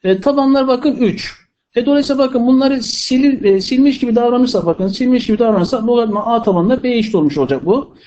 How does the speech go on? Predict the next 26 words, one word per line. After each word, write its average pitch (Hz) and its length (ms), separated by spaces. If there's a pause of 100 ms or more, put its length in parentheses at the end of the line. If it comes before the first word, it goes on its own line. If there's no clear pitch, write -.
(200)
E, 226 120
dolayısıyla 269 380
burada 262 160
da 254 100
şöyle 269 240
yazabilirsiniz. 240 880 (260)
E, 180 180
logaritma 202 920
iki 190 260
tabanında 202 840 (320)
iki 262 380
x 220 180
artı 226 380
bir 247 160
diye 233 120
yazabilirsiniz. 196 520
Bakın 139 120
şu - 180
ifade 208 420
yerine 185 560 (180)
şu - 220
mantıktan 202 1040
bu 294 100
şekilde 208 280
yazılabilir. 190 760
Eşittir 226 560